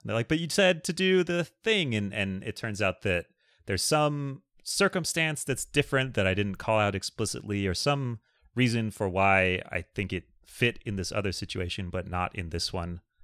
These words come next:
But I also sometimes weigh that against how painful it is to tell someone to throw a thing away and then go back and do it in a different way.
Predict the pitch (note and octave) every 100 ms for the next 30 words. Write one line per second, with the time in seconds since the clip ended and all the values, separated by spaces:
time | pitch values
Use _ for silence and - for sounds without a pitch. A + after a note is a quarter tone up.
0 | - - A2+ A#2+ B2+ C3+ - A#2+ F#2+ -
1 | G2+ - F#2+ F2 F#2 F2+ F2 E2+ E2+ E2
2 | - F#2 E2+ D#2+ E2 - _ _ _ G2+
3 | F2+ - F2+ E2+ D#2 F#2+ - F2 - F2
4 | E2+ - F#2 F2 - F2 E2 E2 D#2+ E2
5 | F#2+ F#2+ G2 - G#2+ - G#2+ G#2+ G#2 G#2
6 | - - - G#2